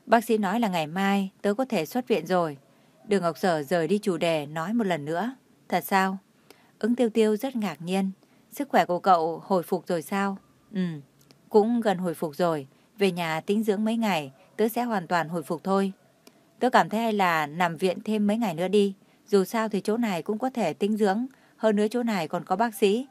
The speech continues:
Có vấn đề gì cũng tiện hơn." Ứng Tiêu Tiêu không để tâm đến cô xuất viện nhanh như vậy. "Không nằm nữa. Nằm đến người cũng sắp nổi mốc luôn rồi. Vẫn là ở nhà dễ chịu hơn." "Ồ." Ứng Tiêu Tiêu nhướng mày,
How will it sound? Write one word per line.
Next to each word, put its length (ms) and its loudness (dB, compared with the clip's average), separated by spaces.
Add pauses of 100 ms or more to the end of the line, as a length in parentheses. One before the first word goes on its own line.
(340)
Có 420 2
vấn 180 4
đề 180 0
gì 400 -4
cũng 180 0
tiện 180 0
hơn." 280 2 (1000)
Ứng 180 2
Tiêu 160 2
Tiêu 240 2
không 360 -2
để 180 0
tâm 340 0
đến 180 0
cô 220 2
xuất 220 -6
viện 240 0
nhanh 200 0
như 100 -2
vậy. 240 2 (640)
"Không 160 0
nằm 220 0
nữa. 300 0 (480)
Nằm 240 4
đến 160 0
người 300 2
cũng 160 -2
sắp 200 -4
nổi 240 4
mốc 260 0
luôn 220 4
rồi. 300 2 (400)
Vẫn 140 4
là 100 4
ở 160 6
nhà 320 0
dễ 180 2
chịu 220 0
hơn." 280 2 (340)
"Ồ." 360 2 (340)
Ứng 160 4
Tiêu 140 2
Tiêu 220 4
nhướng 260 0
mày, 320 -2